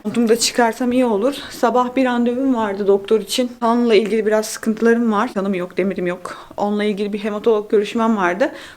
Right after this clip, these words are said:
Sonuçlar güzel. Ve kurutma makinesini daha yeni aldık. İki ay falan oluyor. Her programını denemedim ben. Hızlı otuz programı var.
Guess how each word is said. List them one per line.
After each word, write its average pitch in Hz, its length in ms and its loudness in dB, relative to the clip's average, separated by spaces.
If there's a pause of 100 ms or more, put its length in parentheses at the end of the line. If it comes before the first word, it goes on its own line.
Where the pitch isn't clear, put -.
Sonuçlar 220 380 0
güzel. 226 480 2
Ve 294 200 -2
kurutma 294 360 2
makinesini 302 500 4
daha 269 160 4
yeni 262 220 4
aldık. 196 360 0
İki 208 220 -2
ay 233 160 2
falan 240 240 0
oluyor. 196 360 -2
Her 294 240 2
programını 277 460 4
denemedim 240 440 0
ben. 254 240 -4 (200)
Hızlı 269 300 6
otuz 294 340 0
programı 285 400 2
var. 302 160 2